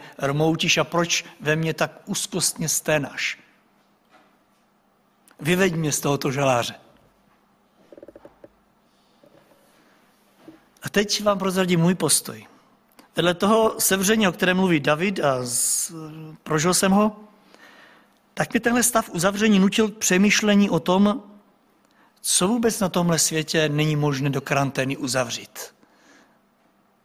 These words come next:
Jinými slovy, co není možné spoutat, co není možné zákonem omezit a říci si: „Ty nesmíš ven.“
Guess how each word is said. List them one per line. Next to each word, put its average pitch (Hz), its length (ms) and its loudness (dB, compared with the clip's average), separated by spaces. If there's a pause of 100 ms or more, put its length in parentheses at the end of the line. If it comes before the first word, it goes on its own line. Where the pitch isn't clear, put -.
(1160)
Jinými 180 180 4
slovy, 254 280 2 (120)
co 214 200 4
není 330 200 4
možné 226 520 2 (200)
spoutat, - 880 -2 (800)
co - 180 -2
není 330 180 4
možné 240 360 2
zákonem 233 640 2
omezit 226 540 2
a 196 100 2
říci 226 300 0
si: 240 260 4 (220)
„Ty 254 380 2
nesmíš 240 580 4
ven.“ 247 340 0